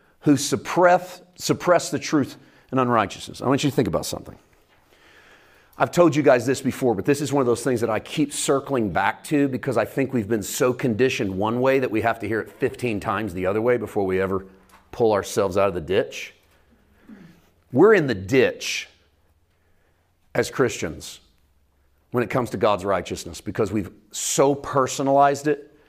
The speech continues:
that we have taken righteousness and we've hijacked it as our own thing instead of as a corporate thing. If I say to you, "What's it mean to be righteous?" you'll, you'll talk about not sinning.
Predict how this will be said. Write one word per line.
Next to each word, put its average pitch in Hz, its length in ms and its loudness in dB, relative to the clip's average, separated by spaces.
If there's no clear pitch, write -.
that 113 180 2
we 117 160 -2
have 117 220 -2
taken 123 500 0
righteousness 113 640 0
and 98 80 -4
we've 95 120 -6
hijacked 101 680 -2
it - 280 -4
as 110 200 2
our 95 180 0
own 110 240 -4
thing 143 420 -2
instead 113 280 -2
of 104 80 0
as 92 100 0
a 90 40 -6
corporate - 360 -4
thing. - 220 -16
If - 120 -4
I 135 100 6
say 143 280 2
to 143 120 -6
you, 117 300 -2
"What's 127 220 0
it 123 80 -4
mean 123 160 0
to 107 80 0
be 120 220 0
righteous?" 113 520 -2
you'll, 104 160 -4
you'll 110 180 -2
talk 113 240 0
about 98 180 -4
not 92 240 -6
sinning. 73 360 -10